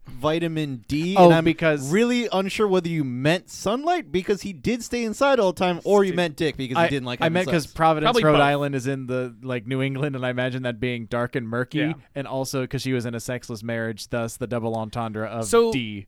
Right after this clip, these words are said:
Speaker 3: uh, it d-
Speaker 2: Vitamin D.
Speaker 3: based when they were physically separated, yes, it was mostly a sexless marriage because you're not around.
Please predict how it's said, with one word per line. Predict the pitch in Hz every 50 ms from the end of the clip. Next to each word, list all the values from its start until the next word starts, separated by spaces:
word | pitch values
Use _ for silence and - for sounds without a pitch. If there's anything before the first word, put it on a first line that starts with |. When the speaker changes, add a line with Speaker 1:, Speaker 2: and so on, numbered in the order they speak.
| _ _ -
Speaker 3:
uh, | 214 202 214 - - _ _ _ _ _ -
it | - 196 185 156 131
d- | 147
Speaker 2:
Vitamin | - - 123 117 113 107 95
D. | 98 95 90 87
Speaker 3:
based | - 202 214 233 - - - - -
when | 180 156 180 196 214 220 226 226 208
they | 196 185
were | 180 175 175 170 160 156 147 143 135 123 - _ _ _ _ - - - -
physically | - 190 196 190 190 180 156 151 151 147
separated, | 143 - 196 202 - 185 151 135 127 127 131 127 123 - -
yes, | - 180 180 - - -
it | - 143
was | 135 123
mostly | 135 139 127 - 143
a | 127
sexless | 123 135 123 120 120
marriage | 147 170 143 -
because | 123 117 - 156 127 113 113 123 120 - - - _ _ - - _ _ _ _ 123
you're | 117 113
not | 107 110 117 117 120
around. | 139 180 190 139 117 131